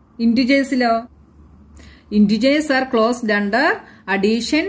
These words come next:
subtraction and multiplication but not under division. ഇനി നെക്സ്റ്റ് നമ്മൾ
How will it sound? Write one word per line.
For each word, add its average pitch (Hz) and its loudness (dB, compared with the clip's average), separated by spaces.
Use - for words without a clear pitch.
subtraction 226 -2
and 226 0
multiplication 180 -4
but 220 0
not 247 2
under 202 0
division. 175 -2
ഇനി 208 -2
നെക്സ്റ്റ് - -6
നമ്മൾ 202 0